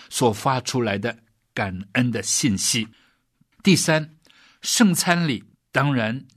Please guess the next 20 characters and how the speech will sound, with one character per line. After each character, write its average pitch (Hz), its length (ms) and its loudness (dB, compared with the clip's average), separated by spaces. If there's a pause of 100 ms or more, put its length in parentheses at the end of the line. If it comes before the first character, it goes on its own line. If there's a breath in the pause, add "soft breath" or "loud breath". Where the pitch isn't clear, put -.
(120)
就 - 120 -2
是 110 140 -4
强 113 380 -2
调 139 220 2
一 127 120 -4
种 101 260 -2 (120)
团 107 400 -6
契 - 260 2
的 104 140 -4
重 120 320 2
要 107 160 0
性， - 360 -4 (640 soft breath)
因 156 220 0
为 139 360 0 (320)
我 127 140 0
们 135 140 0
在 160 220 2
基 175 200 -2
督 156 200 4
里 120 280 -4